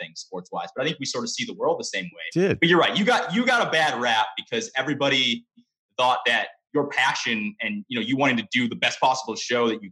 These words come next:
Speaker 1: could when somebody would screw up and you would be mad about it, that that was somehow some negative trait from you. So I don't know. I, I, that's, I think that's why we always sort of, I don't know, we're, we're in line.
Speaker 2: And that's why I always think it's funny too, 'cause, like, if you screwed up twice,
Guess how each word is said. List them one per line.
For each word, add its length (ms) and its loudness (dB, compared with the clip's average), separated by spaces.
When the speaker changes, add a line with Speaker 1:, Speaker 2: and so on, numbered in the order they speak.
Speaker 1:
could 400 2
when 120 2
somebody 260 2
would 120 0
screw 280 2
up 100 0
and 100 2
you 60 4
would 140 2
be 120 0
mad 220 4
about 240 2
it, 80 -4
that 80 0
that 140 2
was 100 0
somehow 300 0
some 300 -4
negative 360 -2
trait 320 -2
from 140 -20
you. 160 -20
So 340 -2
I 100 4
don't 100 2
know. 160 -4
I, 180 4
I, 140 2
that's, 180 2
I 60 2
think 120 0
that's 120 0
why 120 2
we 120 0
always 180 -2
sort 140 -6
of, 100 -12
I 80 0
don't 80 -6
know, 80 -18
we're, 140 -10
we're 120 -6
in 80 -6
line. 200 -4
Speaker 2:
And 120 6
that's 200 6
why 160 10
I 40 10
always 200 8
think 120 0
it's 120 0
funny 200 2
too, 160 0
'cause, 140 -2
like, 160 2
if 100 -2
you 80 -2
screwed 320 0
up 140 4
twice, 560 2